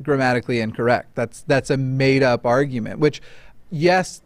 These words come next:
th-, it is true that the word they and them, w-, especially when you're first taught them in school,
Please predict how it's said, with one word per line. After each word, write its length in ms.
th-, 100
it 140
is 240
true 540
that 200
the 120
word 400
they 380
and 280
them, 380
w-, 140
especially 380
when 160
you're 100
first 280
taught 240
them 160
in 80
school, 580